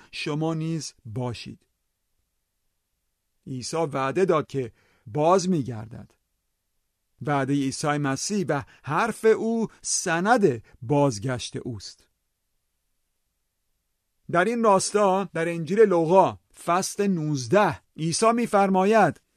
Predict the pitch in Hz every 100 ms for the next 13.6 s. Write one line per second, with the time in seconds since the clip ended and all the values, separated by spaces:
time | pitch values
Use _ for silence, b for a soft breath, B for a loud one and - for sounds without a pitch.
0 | _ _ _ - - 196 240 - - 233
1 | 202 - 180 214 208 214 - 170 151 165
2 | 175 208 214 151 170 143 214 226 170 -
3 | _ _ - - - 151 180 185 - 127
4 | 113 _ _ _ - 147 143 190 233 233
5 | 202 202 185 - 202 190 135 170 170 -
6 | 190 151 170 175 123 143 123 101 120 -
7 | _ _ _ _ _ - 156 190 214 -
8 | - b 131 226 220 185 180 196 185 190
9 | 151 160 160 151 190 214 - 208 185 160
10 | 123 b b - 160 170 156 139 135 160
11 | 208 220 - b b 190 226 170 156 170
12 | 170 156 165 190 190 156 139 127 165 208
13 | - 208 196 202 190 208